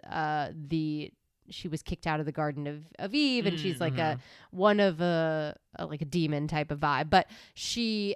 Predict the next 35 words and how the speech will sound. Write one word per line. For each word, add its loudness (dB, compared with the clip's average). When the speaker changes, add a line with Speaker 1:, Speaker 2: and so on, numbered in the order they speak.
Speaker 1:
has -2
a, -8
a, -8
like, -12
a -4
realm, 8
and 0
it's -8
Edom, 0
and -2
it's -10
like -2
this. -12
There's -8
two -8
red -8
suns. 4
It's -4
a -6
totally, -4
like, -8
desiccated -6
planet 0
type 4
Speaker 2:
Yeah. 4
Speaker 1:
of -2
vibe, 8
and 2
it's, -4
like, -4
very 2
much -2
all -2
red, 6
and, 0